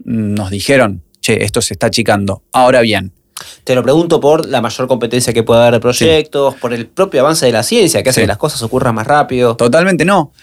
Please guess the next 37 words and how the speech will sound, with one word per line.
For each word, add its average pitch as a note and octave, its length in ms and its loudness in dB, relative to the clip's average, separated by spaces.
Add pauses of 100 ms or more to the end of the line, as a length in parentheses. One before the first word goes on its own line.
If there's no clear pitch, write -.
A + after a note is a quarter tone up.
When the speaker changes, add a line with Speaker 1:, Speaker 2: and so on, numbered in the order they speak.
(120)
Speaker 1:
Eh, C3 420 2
eso A3 440 2 (520)
creo A#3 340 2
que D#3+ 280 0 (100)
no E3 180 4
esperan F3+ 400 4
capaz D3+ 440 2 (260)
un D3 160 2
retorno C#3 420 2
capaz A#2+ 260 0
más A#2 140 -2
rápido. G#3 540 0 (480)
Eh, D3 220 2
ahora, C#3+ 280 4
en C3 60 4
las A#2 160 0
siguientes E3 500 0
etapas, D#3 540 0 (160)
eh, A#2+ 260 -2
creo C#3 240 2
que B2 80 -6
sí. F2+ 320 -4
O A2 140 -4
sea, A2 140 2
Speaker 2:
Ok. F#2 60 -2
Speaker 1:
creo F3 300 2
que C3+ 440 2 (260)
en B2+ 260 2
etapas D3+ 460 0
iniciales F3 560 2 (100)
uno D#3+ 240 4
apuesta D3 560 0 (320)
a B2+ 140 2
un C3+ 100 4
montón C#3+ 320 2
de E3+ 100 2
proyectos C3 480 -2